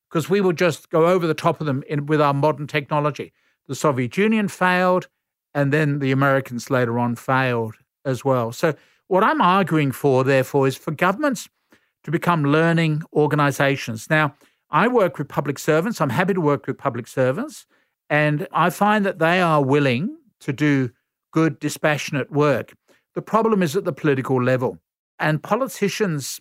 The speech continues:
just don't seem to be able to get their heads around this creative thinking. They're only in the business of point scoring, et cetera.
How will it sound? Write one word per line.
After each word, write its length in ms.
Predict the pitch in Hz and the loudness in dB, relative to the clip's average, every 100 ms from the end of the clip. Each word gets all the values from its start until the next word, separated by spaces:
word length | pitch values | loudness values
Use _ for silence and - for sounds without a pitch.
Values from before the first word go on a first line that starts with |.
| _ | _
just 260 | - 165 - | -6 -4 -2
don't 220 | 202 202 | -2 -4
seem 320 | - 185 175 | -2 0 0
to 60 | - | 0
be 120 | 151 | 0
able 120 | 151 | 0
to 80 | 147 | 0
get 220 | 151 - | -4 -2
their 100 | 143 | -2
heads 260 | 156 180 156 | 0 0 0
around 300 | 139 139 139 | 0 0 -2
this 160 | 131 | -6
creative 580 | - 143 156 170 175 151 | -4 0 0 0 -4 -8
thinking. 480 | - 160 147 170 147 _ _ _ _ | -6 -6 -4 -6 -8 _ _ _ _
They're 140 | 139 | 0
only 180 | 156 175 | 2 2
in 80 | 165 | 2
the 80 | 127 | 0
business 400 | 156 143 135 131 | 0 -2 -6 -8
of 140 | - | -6
point 300 | 156 160 160 | -2 -2 -4
scoring, 640 | - 147 139 139 139 135 123 _ _ _ - | -4 0 2 2 2 0 -4 _ _ _ -4
et 140 | 151 | -4
cetera. 520 | - 170 165 139 - | 0 0 0 -2 -4